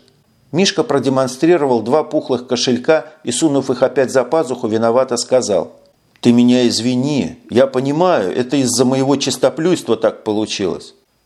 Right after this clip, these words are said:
Хорошо хоть понимает, что этот его фактический запрет на убийство меня чуть до Кондратия не довёл. А самое обидное, если в этих портмоне нужной суммы не окажется. Тогда выходит, что наши телодвижения были совсем зряшными.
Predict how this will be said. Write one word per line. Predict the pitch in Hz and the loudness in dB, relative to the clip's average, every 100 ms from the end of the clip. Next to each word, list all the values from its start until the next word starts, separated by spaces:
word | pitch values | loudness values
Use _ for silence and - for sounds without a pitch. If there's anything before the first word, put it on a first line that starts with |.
| _ | _
Хорошо | - 82 - 190 | -2 0 2 2
хоть | 185 175 - | 2 -2 -2
понимает, | 143 139 135 123 92 82 - | -2 0 2 2 0 -4 -14
что | - - 143 | -14 -2 0
этот | 147 123 | 0 -2
его | 110 123 131 143 | 0 2 4 2
фактический | 123 123 123 139 127 107 - | 2 -2 -2 -6 -4 -2 0
запрет | 120 123 123 139 - | 2 2 0 -4 -2
на | 117 | -2
убийство | 110 151 160 - | -2 -4 -4 -2
меня | 107 110 131 | 0 0 0
чуть | 123 143 104 | 0 -2 0
до | |
Кондратия | 123 135 139 139 110 - 95 | 0 0 2 0 0 -4 -6
не | 95 | -4
довёл. | 90 107 98 76 - _ _ _ | 0 0 0 -4 -8 _ _ _
А | - - | -2 0
самое | 175 165 156 | 0 2 0
обидное, | 143 139 175 110 92 - _ | 0 -2 -6 -4 -6 -8 _
если | - 151 - | 0 0 2
в | 143 | 0
этих | 160 139 - | 0 -2 -2
портмоне | 131 - 135 139 156 | -2 -2 -2 0 0
нужной | 143 143 123 135 | 0 -2 -2 0
суммы | - 135 98 | 0 0 -2
не | 98 | -2
окажется. | 101 104 104 90 - - - _ _ | -2 2 0 0 -10 -14 -16 _ _
Тогда | - 127 131 190 | 2 2 4 2
выходит, | 165 135 185 160 | 2 2 2 2
что | 147 - | -2 -2
наши | 139 165 156 | 0 0 0
телодвижения | 139 151 143 123 139 151 170 143 | -2 2 2 2 0 2 2 2
были | 123 147 | 0 2
совсем | 135 131 120 151 131 | 2 2 0 -2 0
зряшными. | 113 131 110 - 73 - | 2 2 2 -4 -12 -16